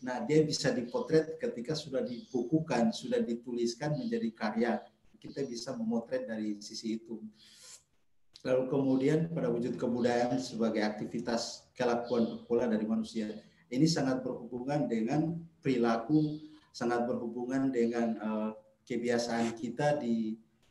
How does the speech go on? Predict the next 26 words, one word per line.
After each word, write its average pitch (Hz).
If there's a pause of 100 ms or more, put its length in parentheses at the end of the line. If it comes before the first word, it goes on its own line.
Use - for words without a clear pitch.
masing-masing 117
wilayah, 120
apalagi 113
Maluku 113
Utara -
dari, 107 (560)
eh, 104 (760)
sembilan 117 (480)
kabupaten 113
dan 110
dua 113
kota 139 (160)
itu 113
punya 117
pola 113
perilaku 110
yang 107
berbeda 113
sesuai 107
dengan 104 (400)
tradisi 110
dan 104 (320)
kebudayaan 107
mereka 107
di 107
sana. 104